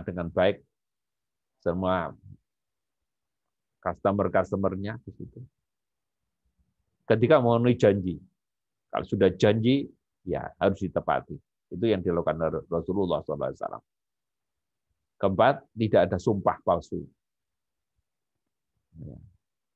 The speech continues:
Kalau barang ini baik, ya baik. Kalau jelek, jelek, ya jelek. Itu yang dilakukan Rasulullah. Kelima,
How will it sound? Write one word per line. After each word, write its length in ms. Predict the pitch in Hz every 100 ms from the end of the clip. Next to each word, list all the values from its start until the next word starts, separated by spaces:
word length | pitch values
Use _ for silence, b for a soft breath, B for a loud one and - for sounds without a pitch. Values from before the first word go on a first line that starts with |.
| _
Kalau 160 | 95 107
barang 240 | 107 113 117
ini 100 | 113
baik, 320 | 117 131 113
ya 160 | 104 95
baik. 380 | 110 92 - -
Kalau 220 | 98 95
jelek, 320 | 107 98 113
jelek, 260 | - 120 113
ya 100 | 95
jelek. 280 | - 92 82
Itu 140 | - 101
yang 120 | 101
dilakukan 280 | 90 82 87 82
Rasulullah. 460 | - - 58 50 - _ _ _ _ _ _ _ _ _ _ _ _ _ _ _ - - _ _ _ _ _ _ _ _ _ _ _ _ _
Kelima, 540 | - 104 101 123 143